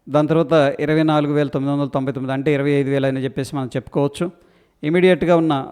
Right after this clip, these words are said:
రెసిస్టెన్స్ వచ్చేసరికి ఇరవై ఐదు వేల రెండు వందల ఇరవై రెండు. సెన్సెక్స్ విషయానికి వచ్చేసరికి ఇమీడియట్గా ఉన్న సపోర్ట్ ఎనభై ఒక్క వేల ఎనిమిది వందల తొంభై, ఇమీడియట్గా ఉన్న మేజర్ రెసిస్టెన్స్ ఎనభై రెండు వేల ఏడు వందల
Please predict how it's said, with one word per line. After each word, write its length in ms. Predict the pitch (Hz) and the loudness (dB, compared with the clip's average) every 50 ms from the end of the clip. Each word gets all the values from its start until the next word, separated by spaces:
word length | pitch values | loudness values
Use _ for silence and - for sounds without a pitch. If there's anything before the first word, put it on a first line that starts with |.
| - | -8
రెసిస్టెన్స్ 640 | 131 131 143 147 127 196 180 - - 185 175 165 - | -4 -2 -2 -2 -2 -2 -4 -2 -2 -2 -2 -2 -2
వచ్చేసరికి 800 | 151 139 - 156 135 131 147 139 - 160 156 143 135 135 135 131 - _ _ _ _ _ _ - | -4 -2 -2 -4 -2 -2 -4 -4 0 0 0 2 2 0 -2 -6 -10 _ _ _ _ _ _ -4
ఇరవై 220 | 147 143 151 160 165 | -2 0 2 4 6
ఐదు 260 | 165 160 156 156 151 | 6 6 6 6 4
వేల 260 | 147 147 147 143 147 | 4 4 4 4 2
రెండు 180 | 139 135 135 139 | 2 2 0 0
వందల 380 | 139 139 131 143 151 190 208 160 - - - | 0 0 0 2 0 0 0 -2 -8 -8 -6
ఇరవై 240 | 139 131 135 131 | -2 0 0 2
రెండు. 300 | 131 127 127 120 123 123 - _ _ _ _ _ _ _ _ _ - | 2 0 0 -4 -6 -8 -10 _ _ _ _ _ _ _ _ _ -10
సెన్సెక్స్ 480 | - - 185 190 - 196 190 - - | -4 -4 -2 -2 -2 -4 -4 -2 0
విషయానికి 640 | 165 139 135 139 139 - 147 139 - 165 156 151 143 | 0 0 0 -2 -4 -6 -8 -4 -2 -2 -2 0 -2
వచ్చేసరికి 440 | 156 143 - 156 147 156 151 135 151 | -2 -2 -2 -2 -2 -2 -2 -2 -4
ఇమీడియట్గా 540 | 147 143 139 151 156 147 156 139 139 135 147 | -2 0 0 2 2 2 2 0 2 0 0
ఉన్న 120 | 143 139 | 0 0
సపోర్ట్ 360 | 123 - 143 - 160 156 143 | -4 -6 -4 0 0 2 2
ఎనభై 300 | 156 139 139 143 139 147 | 2 0 0 2 2 2
ఒక్క 160 | 147 143 - 143 | 0 0 0 0
వేల 160 | 139 139 135 | 0 0 0
ఎనిమిది 200 | 131 131 139 147 | 0 0 0 -2
వందల 180 | 147 143 143 | 0 -2 -2
తొంభై, 360 | 127 131 143 139 139 151 165 - - _ _ _ _ _ _ _ _ - | -2 -4 -4 -2 -2 -2 -4 -6 -10 _ _ _ _ _ _ _ _ -6
ఇమీడియట్గా 500 | 151 151 175 175 185 180 180 180 165 170 | -2 0 2 4 4 4 4 4 2 4
ఉన్న 320 | 165 160 160 156 139 143 - | 4 2 2 -2 -2 -4 -6
మేజర్ 340 | 135 139 143 147 139 156 143 | -4 -2 -2 0 0 0 0
రెసిస్టెన్స్ 480 | 143 143 117 - - - 143 139 - 143 | 0 -2 -4 -6 -6 -6 -4 -4 -2 -2
ఎనభై 420 | 135 131 135 139 135 143 127 143 | -2 -2 -2 -2 -2 -2 0 0
రెండు 200 | 139 139 131 139 | 0 0 0 0
వేల 380 | 139 139 135 139 135 127 131 131 | 0 0 2 0 0 -2 -2 -4
ఏడు 260 | - 135 131 135 135 139 | -6 -4 -4 -2 -2 -2
వందల 380 | 135 135 123 139 156 202 208 | -2 -2 -2 0 0 0 -2